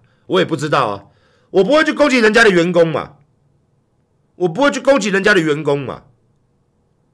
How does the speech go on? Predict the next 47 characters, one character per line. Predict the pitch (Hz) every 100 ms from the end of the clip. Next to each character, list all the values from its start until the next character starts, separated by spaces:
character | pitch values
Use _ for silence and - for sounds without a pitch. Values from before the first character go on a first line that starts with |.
| _ _ _ _ _ _ _ _ _
所 | - 294
以 | 277 - _
你 | 175 220
讲 | 180 147 151
我 | 113
员 | 104 113
工， | 120 110 104 _ _ _
说 | - 190
实 | 151
在 | 165 123
的， | 95 87
你 | 131
为 | 185 277
了 | 180
想 | 117
要 | 139
上 | 170 165
新 | 131 156
闻， | 120 107
或 | 180
者 |
说 | 190
想 | 185 113
要 | 147
流 | 127 110
量， | 117 107
我 | 131 175
懂， | 180 101 - - - - - - _ - _ _ _ _ _ _ _
我 | 113 156
懂， | 180 - 85 - - _ _ _ _ _ _ _
哦， | 110 120 104 85 _ _ _ _ _ _ -
相 | - 156
信 | 196
我 | 139 107
啦， | 107
我 | 110 131
的 | 151
流 | 160
量 | 202 185
是 | 165
你 | 127
一 | 156
百 | - 80
倍 | - 131 76
啦， | 65 65 _ _ _ _ _
我 | - 165 208
懂。 | - - -